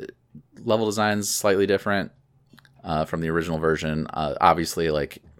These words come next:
if you look at a side-by-side comparison of how the graphics look, it is leaps and bounds. It looks so pretty.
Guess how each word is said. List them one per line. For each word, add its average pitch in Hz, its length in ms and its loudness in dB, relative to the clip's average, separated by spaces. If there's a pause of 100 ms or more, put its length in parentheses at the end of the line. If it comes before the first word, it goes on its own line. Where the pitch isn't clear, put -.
(140)
if - 160 -4
you 92 260 0
look 87 220 0
at 82 100 2
a 76 60 0
side-by-side 80 640 0
comparison 76 540 -4
of 67 80 -10
how 69 120 -2
the - 100 -8
graphics 69 460 -6
look, 73 240 -6
it 85 280 -2
is 73 300 -4
leaps 82 440 -4
and 78 320 -4
bounds. 73 480 0
It 85 80 2
looks 76 220 -4
so 76 160 0
pretty. 71 360 -4